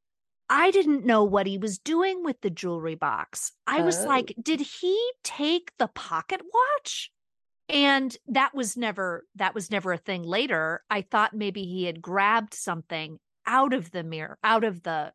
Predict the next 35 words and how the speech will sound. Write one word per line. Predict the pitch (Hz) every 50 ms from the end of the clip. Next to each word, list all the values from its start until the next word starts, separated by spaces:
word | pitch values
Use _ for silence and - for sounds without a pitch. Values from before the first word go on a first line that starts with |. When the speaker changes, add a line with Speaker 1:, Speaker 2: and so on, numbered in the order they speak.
| -
Speaker 1:
jewelry | 170 - 196 175 160 165 160
box, | 160 160 147 147 147 - - - - _ - - - - _ -
but | 196 202 - _ _ _
that | - 214 208 214 214 214 - -
makes | 226 202 196 185 180 - -
so | - - - - 226 202 190
much | 180 180 170 - - -
more | 180 165 160
sense. | - - - 165 156 160 - -
I'm | - 240 262
really | 277 277 262 240
glad | 185 - 196 185 180 -
you | 180 165
said | - - 330 392 415 247
that | 185 160 156 -
because | - 185 - 220 - - -
I | 285 330 392
was | 370 370 - -
confused | - 302 262 233 - - 294 302 320 311 247 202 175 - - -
about | 208 185 170 196 175 170 170 170 175 170 - _ - _ _ _ -
what | 202 196 196 170
he | 151 190
was | 165 160 151
doing | - - 180 170 160 151 147 156 196 - _ -
with | 196 - 170 - _
the | -
jewelry | 160 - - 170 156 151 156 160 -
box. | - 139 - - - - - - - - - _ _ _ _ _ _ _ _ _ _ _ _ -
Skeevy | 208 - - - - 415 466 494 415
is | 339 190 170 165
right. | 170 170 247 339 - - - - - - _ _ _ _ _ _ _ _ -
Speaker 2:
Yeah. | 190 175 156 - - _ _ _ _ _ _ _ -
Don't | 220 214 214 208
be | 220 220 202
creepy. | 202 - - - 202 196 190 190 _ - 196 196 196 196 190 196 196 185 160 156 139